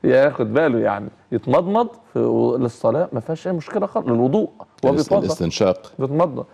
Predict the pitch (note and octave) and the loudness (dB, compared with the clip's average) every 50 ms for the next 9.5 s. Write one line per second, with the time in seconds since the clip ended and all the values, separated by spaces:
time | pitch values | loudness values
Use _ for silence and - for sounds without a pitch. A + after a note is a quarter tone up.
0 | - _ - C3 C#3 C3+ B2+ - - C3+ B2+ - - G3 A3 G#3 - - - G#2+ | -10 _ 0 2 2 2 0 0 -2 -2 -2 0 2 2 2 0 -2 -6 -10 -10
1 | C#3 D3 - F3+ F3 D#3 - - C4+ A#3+ G3 - - _ _ _ - - - - | -8 -4 -2 -2 -2 -2 -2 -2 -2 -2 -2 -4 -10 _ _ _ -20 -20 -20 -20
2 | - _ - D3 C#3 - D#3 D#3 - - - - G#3+ G#3+ E3 B2 F#2+ G2+ G#2+ G2 | -14 _ -2 -2 -2 0 0 0 0 0 -2 -2 -2 0 0 -2 -2 -4 -6 -4
3 | A2+ A2+ - - C3 G#2+ A2+ E3+ - - - - D3+ D3+ D3+ C3 - - - C#3 | -2 -4 -2 -2 -2 2 2 2 2 2 -2 -2 0 0 0 0 -4 -4 -6 -6
4 | - - - G2 G2+ F#2 E2+ G2 - - _ _ - - - - - - - _ | -6 -4 -6 -6 -4 -6 -6 -8 -14 -18 _ _ -20 -20 -20 -20 -20 -20 -8 _
5 | - C3 C3 C3 B2+ B2 B2 B2 A#2+ A#2 A2 - - - _ _ _ _ _ _ | 2 4 6 6 6 6 6 4 2 0 -2 -6 -14 -20 _ _ _ _ _ _
6 | _ _ _ _ _ _ - F3 C#3+ - - D#3+ F3 G3 G3 F#3 E3 D3 C3+ B2 | _ _ _ _ _ _ -6 -4 -2 0 2 4 4 4 4 2 2 2 2 2
7 | G#2+ E3 F3 E3 C#3+ A#2 B2+ C#3+ E3+ - - C#3+ C3 B2 A#2 A#2 A2 D3+ - - | 2 2 2 2 0 0 0 0 0 0 0 0 0 2 0 0 0 -2 -2 -2
8 | - A2+ G#2+ A2+ C#3+ D#3+ F3 E3+ - - - - - - - - _ _ _ - | -2 0 0 0 0 0 -2 -6 -8 -14 -20 -20 -20 -20 -20 -20 _ _ _ 0
9 | C3 B2 A#2+ A#2 A2+ A2+ A2+ A2 A2 | 2 4 4 4 4 4 2 2 0